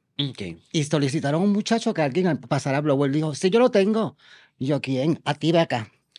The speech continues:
Speaker 2: Pa, pa, pa, pa, me hizo un bultito y de ahí en adelante eso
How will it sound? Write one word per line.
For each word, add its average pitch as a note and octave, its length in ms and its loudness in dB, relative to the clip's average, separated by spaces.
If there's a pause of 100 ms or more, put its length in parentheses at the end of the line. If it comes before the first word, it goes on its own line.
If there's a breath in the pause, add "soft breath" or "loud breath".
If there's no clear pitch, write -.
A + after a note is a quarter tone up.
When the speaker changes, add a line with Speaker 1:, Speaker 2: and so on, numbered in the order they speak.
(200 soft breath)
Speaker 2:
Pa, B3 160 2
pa, B3 100 0
pa, A3+ 200 0
pa, G3 100 4
me F3+ 120 2
hizo F3 160 2
un A3+ 80 6
bultito A#3+ 480 2
y E3+ 140 0
de D#3+ 80 2
ahí D3+ 120 4
en F3 80 2
adelante A3 640 2 (280)
eso E3 500 0